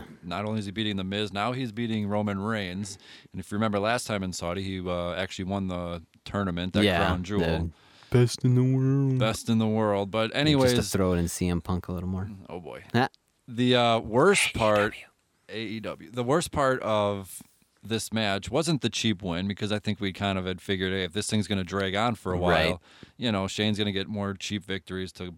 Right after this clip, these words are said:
Speaker 1: proclaim him the best in the world. So
Speaker 2: Of
Speaker 1: fine,
Speaker 2: course.
Speaker 1: whatever. My problem with this match wasn't the nine minutes. It was that if you w-, went back and watched it, he literally held them toe-to-toe and did rest holds and beat 'em down.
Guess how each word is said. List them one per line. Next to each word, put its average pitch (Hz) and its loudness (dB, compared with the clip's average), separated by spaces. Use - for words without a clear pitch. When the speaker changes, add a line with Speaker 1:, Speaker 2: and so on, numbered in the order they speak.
Speaker 1:
proclaim 92 -6
him 92 -6
the 87 -6
best 87 -8
in 87 -8
the 85 -8
world. 85 -10
So 90 2
Speaker 2:
Of 107 -4
Speaker 1:
fine, 120 2
Speaker 2:
course. 113 2
Speaker 1:
whatever. 98 -2
My 202 2
problem 123 4
with 113 4
this 107 0
match 104 0
wasn't 143 0
the - 0
nine 120 4
minutes. 127 0
It 127 0
was 143 2
that 143 4
if 120 -2
you 123 2
w-, 110 2
went 147 2
back 165 2
and 123 2
watched 147 0
it, 110 0
he 135 -4
literally 139 2
held 139 0
them 120 4
toe-to-toe 131 4
and 110 2
did 117 0
rest 113 2
holds 113 2
and 98 -2
beat 110 2
'em 117 2
down. 107 2